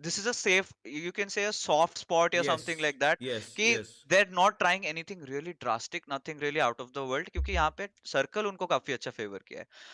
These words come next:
Speaker 1: अब
Speaker 2: यस।
Speaker 1: बाकी टीम्स के ऊप-, ऊपर अगर नजर डालें, Tash Xavier, अभी तो उनको सर्कल का सेंटर मिला है, क्यों ही लेंगे?
Speaker 2: And
Speaker 1: There
Speaker 2: look
Speaker 1: is no
Speaker 2: at,
Speaker 1: reason।
Speaker 2: uh, so look at, there is always that one team जो वाटर साइड से, देखना कितना गंदा रोटेट करके आ रही है। Look at the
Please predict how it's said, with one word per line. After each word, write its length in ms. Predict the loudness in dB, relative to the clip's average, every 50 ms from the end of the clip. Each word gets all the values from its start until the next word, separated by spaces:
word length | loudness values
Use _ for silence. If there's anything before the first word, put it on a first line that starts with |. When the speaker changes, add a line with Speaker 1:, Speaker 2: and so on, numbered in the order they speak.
| -20 -10 -2 2
Speaker 1:
अब 220 | 2 2 2 2
Speaker 2:
यस। 280 | -2 -10 -14 -18 -20 _ -10 -2 2
Speaker 1:
बाकी 300 | 4 4 4 4 0 -4
टीम्स 280 | -2 -2 -4 -4 -4 -4
के 120 | -2 -2
ऊप-, 320 | -2 -2 -2 -4 -4 -4
ऊपर 320 | -4 -6 -4 -2 0 0 2
अगर 260 | 2 0 -2 -2 -2
नजर 180 | -4 -4 -2 0
डालें, 280 | 0 0 0 -2 -2
Tash 300 | 0 0 0 2 0 -2
Xavier, 240 | -6 -6 -6 -8 -10 -12 _ _ _ -6
अभी 240 | -6 -4 -4 -4 -4
तो 160 | -4 -4 -4
उनको 160 | -4 -6 -6
सर्कल 300 | -4 -2 -2 -2 -2 -4
का 100 | -6 -6
सेंटर 360 | -6 -6 -6 -6 -4 -6 -6 -6
मिला 200 | -6 -6 -6 -6
है, 100 | -8 -10 _ _ -12
क्यों 200 | -10 -8 -6 -6
ही 100 | -6 -4
लेंगे? 280 | -4 -6 -6 -8 -8 -8
Speaker 2:
And 60 | -6
Speaker 1:
There 180 | -4 -4 -4 -4
Speaker 2:
look 100 | -2 -2
Speaker 1:
is 100 | -2 0
no 80 | 0 0
Speaker 2:
at, 80 | -2
Speaker 1:
reason। 220 | -2 0 0 -2 -2
Speaker 2:
uh, 180 | -4 -6 -8 -10 -12 -12
so 280 | -10 -6 -4 -4 -4
look 140 | -4 -6 -8 -8
at, 80 | -8 -8
there 180 | -8 -8 -8
is 140 | -6 -6 -6
always 220 | -6 -6 -8 -6 -6
that 220 | -6 -6 -6 -8
one 100 | -8 -8
team 160 | -8 -8 -6
जो 100 | -6 -6
वाटर 300 | -4 -4 -6 -6 -6 -8
साइड 240 | -8 -6 -6 -6 -6
से, 100 | -8 -8
देखना 260 | -8 -8 -8 -10 -10
कितना 380 | -10 -12 -12 -10 -8 -6 -6 -6
गंदा 380 | -6 -4 -6 -4 -4 -4 -4
रोटेट 320 | -4 -4 -6 -6 -6 -6 -6
करके 240 | -6 -8 -6 -6 -6
आ 100 | -6 -6
रही 120 | -8 -10
है। 80 | -10 -10
Look 200 | -8 -8 -6 -6
at 80 | -6
the 320 | -4 -4 -4 -2 -2 -2